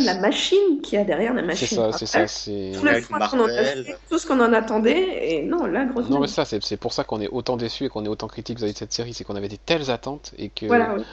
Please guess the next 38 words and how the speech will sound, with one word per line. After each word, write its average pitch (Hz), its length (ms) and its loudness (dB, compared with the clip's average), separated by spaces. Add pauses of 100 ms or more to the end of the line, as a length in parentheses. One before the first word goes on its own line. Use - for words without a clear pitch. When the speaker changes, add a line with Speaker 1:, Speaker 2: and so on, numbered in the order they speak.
(100)
Speaker 2:
Oh, - 500 -16 (120)
tout - 100 -8
ça 147 120 -2
pour - 180 -8
ça, 143 240 -6
quoi. - 240 -10 (840)
Speaker 1:
Mhm. 185 120 -8
Speaker 2:
C'est, 98 480 -6
c'est 107 160 -8
dingue. 107 300 -8 (760)
Meilleur 185 340 6
épisode 196 380 2
de 190 80 2
série 196 340 4
télé 202 260 4
maintenant, 147 340 -2
allez, 156 160 0
sans 170 220 -4
transition, 160 680 -6
Elvire. 127 380 -4 (220)
Speaker 1:
Bah, 185 260 0
on 220 60 -2
va 214 80 0
rester 202 240 0
sur 202 200 -4
The 202 60 0
Walking 196 400 2
Dead 254 220 4
pour 226 80 -4
rest-, 202 280 -4
pour 208 140 0
être 202 80 -2
un 208 60 -4
peu, 208 320 0
un 202 160 -2
peu 208 100 0
logique. 214 400 2 (400)
Euh, 214 960 6